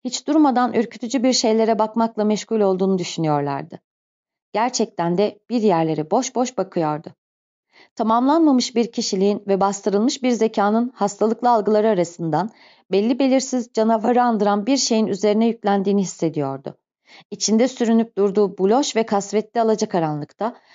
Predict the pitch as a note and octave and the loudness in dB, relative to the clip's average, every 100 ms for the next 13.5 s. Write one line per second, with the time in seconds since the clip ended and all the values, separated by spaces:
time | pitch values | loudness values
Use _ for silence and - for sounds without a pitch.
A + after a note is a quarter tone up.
0 | _ - F#3+ G3 B3 C#4+ C4+ B3 B3+ G#3+ | _ -4 -2 0 0 2 2 2 -2 -4
1 | A3 A3 A#3 A#3 A3+ A3 A3 F#3 D#3 - | 0 0 0 -2 0 -2 0 -2 -2 -6
2 | D#3 C#3+ D#3 - _ _ _ B3+ D4 - | -8 -6 -10 -10 _ _ _ 0 0 -2
3 | - F3 E3 E3+ A3 A3 _ _ G3+ G3+ | -2 0 0 0 -2 -4 _ _ -8 -4
4 | C#4 D4+ D4 C4 A#3 - B3+ - B3 A#3 | 0 2 2 0 0 0 -2 -2 -4 -2
5 | A3 G3+ G3+ F#3 D3+ F#3 - _ _ - | 0 0 0 0 0 -2 -8 _ _ -6
6 | F#3+ - C4+ D#4+ C4 A#3 A#3 A#3 A#3 - | -4 0 2 4 2 2 2 2 0 -2
7 | G#3+ A3 - G3 F3 D#3 D3 - _ F#3+ | -2 -2 -2 0 0 0 -4 -10 _ -4
8 | G3 F#3 F3+ E3 D#3+ - - _ - A3 | -2 0 0 0 -4 -6 -20 _ -4 2
9 | A#3+ G#3 G3 F#3+ F3 D#3 D3+ - G3 A3 | 4 2 2 0 0 -2 -8 -10 -4 -2
10 | - G3 G3 F3+ E3 E3+ - _ _ G3 | 0 0 2 0 -2 -6 -12 _ _ -2
11 | A3 A3 A3+ A#3+ - _ F#3+ G#3 G#3+ A#3 | 0 2 2 0 -2 _ -2 0 2 2
12 | A#3 C#4 B3+ B3 A3 A3 G#3+ A3+ A3+ G#3+ | 2 2 0 0 2 2 2 2 0 -2
13 | G3+ - D#3+ - C#3+ | -2 -2 -4 -4 -8